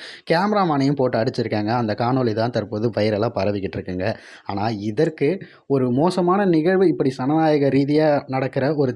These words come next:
தேர்தல்னு சொல்லி ஏமாத்தி, தேர்தல் ஆணையமும் ஊர் மக்களை ஏமாற்றி, பல கோடிக்கணக்கில் அதுக்குன்னு காசை ஒதுக்கியும் கூட, இப்படி செய்கிற இந்த அராஜக போக்கை கண்டிக்கிறதுக்கு வக்கில்லாம, அங்க இருக்கவங்கள பத்தி எதுவும் பேசாம இருக்கும்போது,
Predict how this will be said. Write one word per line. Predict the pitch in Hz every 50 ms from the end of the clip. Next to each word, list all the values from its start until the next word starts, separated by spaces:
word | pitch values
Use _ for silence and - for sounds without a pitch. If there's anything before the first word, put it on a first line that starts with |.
| -
தேர்தல்னு | 143 147 147 147 147 143 147 160
சொல்லி | 151 - 131 135 143 131 110 110 117
ஏமாத்தி, | 127 143 156 160 147 127 - - 151 147 -
தேர்தல் | - 143 151 160 151 151 143
ஆணையமும் | 139 135 131 131 135 135 139 151 151 131
ஊர் | 127 127 147 156 147
மக்களை | 139 131 131 - 127 120 110
ஏமாற்றி, | 107 113 120 131 139 131 120 107 - -
பல | 127 131 - - 117 123 123 - - - - - - - _ _ - 160
கோடிக்கணக்கில் | 170 190 185 180 165 151 147 143 147 143
அதுக்குன்னு | 135 127 127 - 143 143 123
காசை | - 127 127 147 147 - 131
ஒதுக்கியும் | 110 110 123 139 160 160 156 - 175 175 170 131 117
கூட, | - - - 175 170 127 98 92 101 139 170 170 - - - - _ - _
இப்படி | - 160 147 - - 220 202
செய்கிற | 180 - 170 165 190 214 196 151 156 190 220
இந்த | - 131 143 135 131 117
அராஜக | 120 135 165 180 170 175 156
போக்கை | 139 - 139 123 - 123 - 143
கண்டிக்கிறதுக்கு | 131 139 160 151 160 151 139 123 - 127 117 110 104
வக்கில்லாம, | 110 - - - 151 143 123 113 101 104 104 104 135 165 160 - - - - - _
அங்க | - 110 120 147 151
இருக்கவங்கள | 156 143 151 160 165 185 190 175 156 143
பத்தி | - 139 139 151
எதுவும் | 135 127 131 143 156 151 156
பேசாம | 139 131 151 151 - 147 139 151 139
இருக்கும்போது, | 123 117 - 123 101 95 101 101 95 104 117 143 156